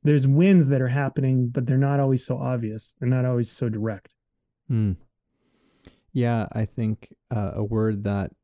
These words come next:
Speaker 2: popped into my mind that I think is associated with some of the ones that you said there is, you know, like, being kind to yourself, and that is, is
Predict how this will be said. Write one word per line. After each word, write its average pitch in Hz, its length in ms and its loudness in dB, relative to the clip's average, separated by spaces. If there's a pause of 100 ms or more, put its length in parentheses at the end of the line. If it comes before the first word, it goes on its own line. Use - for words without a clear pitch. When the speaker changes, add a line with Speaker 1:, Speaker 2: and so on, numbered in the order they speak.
(120)
Speaker 2:
popped - 280 -6
into 107 200 -6
my 101 360 -2 (440)
mind 98 500 -4 (720)
that 107 160 -2
I 98 40 -6
think 113 240 -6 (240)
is 107 220 -4
associated 120 720 0
with 101 280 -2 (840)
some - 160 0
of 107 60 2
the 101 80 0
ones 101 220 2
that 98 100 -2
you 104 160 0
said 98 320 -4
there 92 340 -2 (680)
is, 104 280 -2
you 107 120 0
know, 92 120 -2
like, 92 180 -8
being 104 220 -2
kind 98 400 -2
to - 100 -6
yourself, 92 600 -4
and 90 280 -8 (560)
that 95 220 -4
is, 107 460 -2 (140)
is 101 380 -4